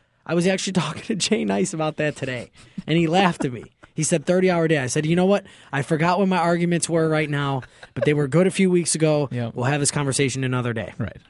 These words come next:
Speaker 1: Maybe
Speaker 2: Right.
Speaker 1: over some beers."
Speaker 2: Th-,
Speaker 1: I'm
Speaker 2: there
Speaker 1: just
Speaker 2: you go.
Speaker 1: kidding.
Speaker 2: Well.
Speaker 1: What is this, fifth show in a row with no beer for me?
Speaker 2: Whoa, yeah.
Speaker 1: Hey.
Speaker 2: I'm just realizing that.
Speaker 1: Thank you. Standing
Speaker 2: Nice.
Speaker 1: ovation.
Speaker 2: Hooray. If I had sound effects, I'd put it in.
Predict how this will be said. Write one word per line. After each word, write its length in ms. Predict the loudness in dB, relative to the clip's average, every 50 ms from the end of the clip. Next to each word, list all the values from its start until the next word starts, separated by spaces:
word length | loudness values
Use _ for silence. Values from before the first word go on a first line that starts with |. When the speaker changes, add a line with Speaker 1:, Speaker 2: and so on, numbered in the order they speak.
| _ _
Speaker 1:
Maybe 260 | 0 0 2 2 2
Speaker 2:
Right. 60 | 2
Speaker 1:
over 120 | 0 0 -2
some 200 | -2 -4 -4 -4
beers." 420 | -4 -4 -4 -4 -6 -10 -12 -16 -16 -16 -16
Speaker 2:
Th-, 140 | -16 -16 -18 _ -20
Speaker 1:
I'm 60 | -20 -20 -20 -20 _ _ _
Speaker 2:
there 120 | -10 -8 -6
Speaker 1:
just 120 | -4 -4 -4
Speaker 2:
you 20 | -4
go. 40 | -4
Speaker 1:
kidding. 280 | -6 -8 -12 -14 -16 -18 _ _ _ _ _ _ _ _
Speaker 2:
Well. 220 | -6 -4 -4 -4 -6 -10 -16 _ _ -20 -20 -20 -20 _ _ -20 -18 -18 -16 -16 -18 -20 -20 -20 -20 _ _ _ _ _ _ _
Speaker 1:
What 120 | 0 2 2
is 100 | 2 2
this, 120 | 0 -2 0
fifth 260 | 0 0 0 2 2
show 240 | 2 2 4 4 4
in 80 | 2
a 40 | 2
row 160 | 2 2 2 2
with 100 | 2 2
no 140 | 0 0
beer 240 | 0 0 0 0 0
for 100 | -2 -2
me? 200 | -4 -4 -6 -8 -12 _ _ _ _ _
Speaker 2:
Whoa, 520 | -10 -6 -4 -2 -2 0 0 2 2 2
yeah. 560 | 2 2 2 2 2 4 4 2 0 -2 -6 -8
Speaker 1:
Hey. 240 | -8 -6 -4 -2 0
Speaker 2:
I'm 160 | 0 -2 -2
just 160 | -4 -6 -6
realizing 420 | -6 -6 -4 -4 -4 -2 -2 -2
that. 120 | -2 0 0
Speaker 1:
Thank 200 | 0 0 0 2
you. 120 | 0 0 0
Standing 300 | 0 0 0 0 0 0
Speaker 2:
Nice. 100 | 0 0
Speaker 1:
ovation. 380 | 0 0 -2 -2 -2 -4 -4 -4
Speaker 2:
Hooray. 1200 | -4 -6 -6 -6 -8 -8 -6 -6 -6 -6 -4 -4 -4 -4 -4 -4 -4 -4 -6 -6 -6 -6 -6 -6
If 100 | -6 -6
I 80 | -8
had 100 | -8 -8
sound 240 | -8 -8 -8 -6 -8
effects, 280 | -8 -8 -10 -10 -10 -10
I'd 140 | -12 -12 -10
put 100 | -10 -8
it 60 | -6
in. 200 | -6 -6 -8 -8